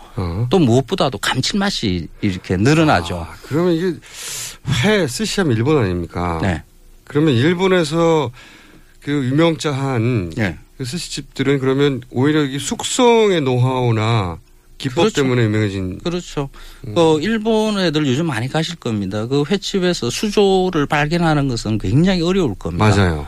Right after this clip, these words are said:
Speaker 1: 맞습니다.
Speaker 2: 아, 아주 특별한 경우, 그러니까 이벤트형의 그
Speaker 1: 음.
Speaker 2: 횟집이라든지 아니면 한국 관광객을 위한 횟집이라든지,
Speaker 1: 아하.
Speaker 2: 어, 이런 데서만 수조를 볼 수가 있지 아예 없습니다.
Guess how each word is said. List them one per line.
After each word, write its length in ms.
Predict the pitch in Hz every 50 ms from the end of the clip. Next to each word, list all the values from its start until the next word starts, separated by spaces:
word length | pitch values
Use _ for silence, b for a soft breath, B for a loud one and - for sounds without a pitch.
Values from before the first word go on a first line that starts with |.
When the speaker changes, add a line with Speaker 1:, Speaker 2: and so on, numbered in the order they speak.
| - -
Speaker 1:
맞습니다. 540 | - 98 - - 101 92 82 80 80 73 73 -
Speaker 2:
아, 380 | 135 123 123 120 117 113 110 -
아주 160 | - 160 180
특별한 520 | - - - - - 269 262 254 208 175 139
경우, 840 | 123 107 101 98 95 92 95 95 107 107 95 87 85 95 240 277
그러니까 640 | 165 110 95 87 - - - 92 90 87 85 87 87 -
이벤트형의 1400 | 160 160 220 214 220 202 - - 143 110 95 92 90 90 104 90 87 87 82 82 82 82 92 123 170 208 220 -
그 460 | 104 98 92 92 87 87 85 87 -
Speaker 1:
음. 40 | -
Speaker 2:
횟집이라든지 920 | 143 131 - - - 131 98 98 92 90 87 85 85 82 82 80 92 87
아니면 320 | 82 - 98 110 107 107 -
한국 280 | - 220 226 208 185
관광객을 680 | - 117 101 92 101 107 113 123 143 135 117 101 87 82
위한 180 | 85 85 85
횟집이라든지, 880 | 113 135 127 - 131 104 92 87 87 82 82 85 78 80 80 82 80 76 - B B B
Speaker 1:
아하. 360 | 110 90 82 90 101 107 135
Speaker 2:
어, 40 | 127
이런 240 | 135 170 190 214 214
데서만 480 | 208 185 131 - - 110 101 98 95 95
수조를 440 | - - 135 135 143 131 113 98
볼 140 | 98 131 131
수가 300 | 135 - - 101 95 92
있지 440 | 87 - - - - 85 78 80 80 -
아예 200 | - - 117 156
없습니다. 680 | 180 151 107 - - - - 160 117 87 80 78 76